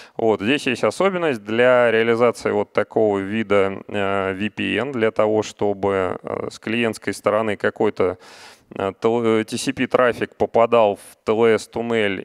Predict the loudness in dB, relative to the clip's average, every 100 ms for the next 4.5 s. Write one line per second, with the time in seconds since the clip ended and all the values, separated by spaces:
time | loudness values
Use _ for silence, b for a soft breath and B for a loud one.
0 | -12 -10 -4 -2 -2 -2 0 -2 -2 -6
1 | 0 2 2 0 0 -2 -6 -4 -6 -4
2 | -8 -4 0 2 0 B B B _ -6
3 | -4 -4 -6 -4 -2 -2 -2 -4 -4 -10
4 | -20 -6 -2 -2 -6